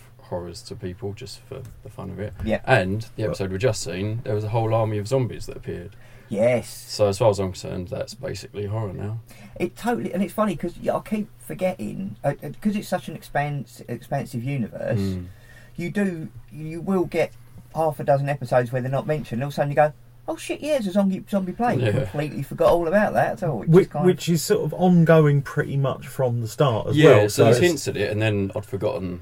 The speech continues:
Speaker 1: all about the White Walkers until this one, where suddenly, yeah, okay, that's stepped up.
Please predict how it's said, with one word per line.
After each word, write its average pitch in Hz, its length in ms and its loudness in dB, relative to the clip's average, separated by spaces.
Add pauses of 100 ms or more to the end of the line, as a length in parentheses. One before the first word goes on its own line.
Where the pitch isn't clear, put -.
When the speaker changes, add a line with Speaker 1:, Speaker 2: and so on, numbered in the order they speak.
Speaker 1:
all 98 80 -2
about 95 280 -2
the 80 60 -10
White - 240 -8
Walkers - 540 -10 (380)
until 98 280 -6
this 180 200 -10
one, 87 220 -12 (100)
where 85 220 -10
suddenly, 87 420 -10
yeah, 90 140 -4
okay, - 260 -8
that's - 220 -8
stepped - 280 -14
up. 110 140 -8